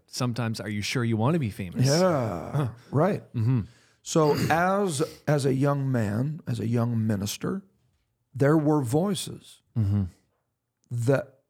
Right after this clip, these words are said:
Speaker 2: left indelible impressions
Speaker 1: Mm-hmm.
Speaker 2: on me,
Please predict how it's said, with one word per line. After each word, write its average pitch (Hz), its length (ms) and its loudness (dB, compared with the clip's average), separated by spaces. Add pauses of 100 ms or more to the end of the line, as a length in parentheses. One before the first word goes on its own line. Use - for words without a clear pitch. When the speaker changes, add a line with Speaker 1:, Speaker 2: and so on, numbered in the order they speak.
Speaker 2:
left 143 480 0 (120)
indelible 139 1000 -2
impressions - 600 -6 (380)
Speaker 1:
Mm-hmm. 98 260 0 (500)
Speaker 2:
on 101 260 -2
me, 87 240 -10